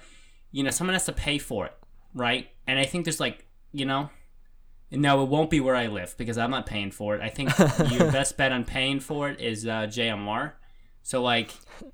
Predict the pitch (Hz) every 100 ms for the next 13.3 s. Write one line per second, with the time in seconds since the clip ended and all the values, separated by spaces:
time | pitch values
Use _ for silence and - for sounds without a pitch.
0 | - - 120 107 107 - 165 - 151 131
1 | - 143 147 - 151 165 - 196 180 156
2 | 139 127 127 135 - 143 139 117 117 135
3 | 135 127 - - 117 - 113 113 113 -
4 | 127 113 - 120 104 104 107 101 104 101
5 | 101 95 - 104 98 - 104 113 107 98
6 | 104 98 95 95 - - - - - 104
7 | 101 98 98 95 104 - - - - -
8 | - - - - - 123 120 117 113 139
9 | 135 147 151 175 - - 156 175 - -
10 | 160 160 143 135 143 139 113 - 135 135
11 | 113 - 117 - 143 135 156 165 95 85
12 | - 110 113 - 139 135 147 135 107 107
13 | 95 -